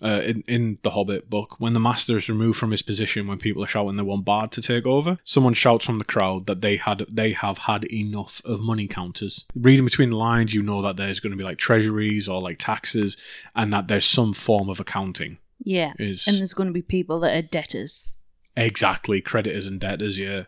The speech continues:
Speaker 1: And then Dorwinion, which I've just mentioned, is a special place up because this is one of the notable places. Like, they have a core export, and their core export is wine. But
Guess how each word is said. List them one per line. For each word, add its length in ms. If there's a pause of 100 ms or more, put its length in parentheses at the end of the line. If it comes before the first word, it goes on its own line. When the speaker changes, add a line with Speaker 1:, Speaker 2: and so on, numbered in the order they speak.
(120)
Speaker 1:
And 100
then 120
Dorwinion, 480
which 200
I've 100
just 180
mentioned, 480
is 640 (260)
a 60
special 640 (160)
place 300
up 140
because 340
this 240
is 260
one 220
of 100
the 100
notable 540
places. 400
Like, 200
they 160
have 320
a 180
core 500
export, 640 (140)
and 120
their 200
core 340
export 420
is 80
wine. 440
But 80